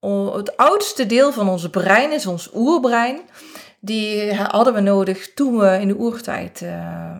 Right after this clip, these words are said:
leefden. En die was puur functioneel. Is er gevaar van een wild dier, bijvoorbeeld? En ons oerinstinct is, we willen overleven.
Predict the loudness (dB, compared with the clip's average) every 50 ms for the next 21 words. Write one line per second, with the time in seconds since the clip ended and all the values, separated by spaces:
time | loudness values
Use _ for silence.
0 | -16 -14 -8 -2 0 2 4 4 2 2 2 0 0 -2 -2 -8 -14 -20 -20 -20
1 | -20 -20 _ -4 -2 0 0 2 2 2 2 2 0 -4 -2 2 4 4 4 2
2 | 2 0 -2 -2 -2 -4 -6 -4 -2 -2 0 0 0 0 -2 -4 -2 -2 -2 -2
3 | -2 -4 -6 -4 0 2 2 4 4 0 0 -2 -2 -2 -2 -2 0 0 0 0
4 | 0 0 0 0 2 2 4 2 2 2 0 -6 -14 -20 _ -20 -20 -20 -20 _
5 | _ _ _ _ -6 -4 -2 0 2 2 2 2 2 2 4 6 6 4 4 0
6 | -6 -18 -20 _ _ _ _ _ _ _ _ _ _ _ _ _ _ _ _ _
7 | _ _ _ _ 0 2 4 4 2 0 -4 -2 0 0 2 2 2 2 0 -2
8 | -2 0 0 0 -2 -4 -6 -8 -8 -6 -6 -2 0 0 0 0 0 -2 -4 -4
9 | -6 -6 -4 -2 -2 0 0 0 0 0 0 0 0 -2 -2